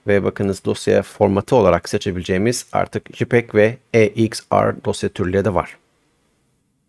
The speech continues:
Sahnelerde, yüzeylerde kullandığımız dokuların artık sıkıştırılması söz konusu. Texture compression dedikleri bir fonksiyon getirdiler.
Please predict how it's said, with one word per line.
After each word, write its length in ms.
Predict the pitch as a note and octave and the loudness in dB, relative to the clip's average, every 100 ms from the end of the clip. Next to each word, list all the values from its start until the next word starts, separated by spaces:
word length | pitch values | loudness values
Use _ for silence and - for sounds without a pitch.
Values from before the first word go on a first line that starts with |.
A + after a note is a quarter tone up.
| _ _ _ _ _ _ _ _ _ | _ _ _ _ _ _ _ _ _
Sahnelerde, 640 | - C3 B2 C3+ C3 C3+ D3 | 2 4 6 8 8 8 6
yüzeylerde 760 | D#3+ A2+ G#2+ B2+ B2 B2 C3+ | 6 4 6 8 10 8 8
kullandığımız 600 | C3 B2+ A#2+ A#2 A#2 F#2+ | 6 6 8 6 4 4
dokuların 440 | A2+ A#2 A#2 C#3+ | 2 6 4 6
artık 360 | C3+ A#2+ - - | 4 2 0 -4
sıkıştırılması 680 | - - C3 C3+ B2 B2 B2 | -6 -2 2 4 6 4 2
söz 240 | A2+ F#2+ | 0 0
konusu. 420 | - F2 - D3 C#3+ | 0 -4 0 0 2
Texture 460 | A2+ - - A2+ G#2+ | 0 -2 2 2 2
compression 480 | G#2+ G2 - - F#2 | 0 2 2 2 -2
dedikleri 360 | F#2+ - F#2+ | -2 -2 -2
bir 60 | F#2 | -2
fonksiyon 440 | - G2+ - A#2 | -2 -2 0 0
getirdiler. 560 | G2+ - F#2 - C3 | 0 -2 -4 2 2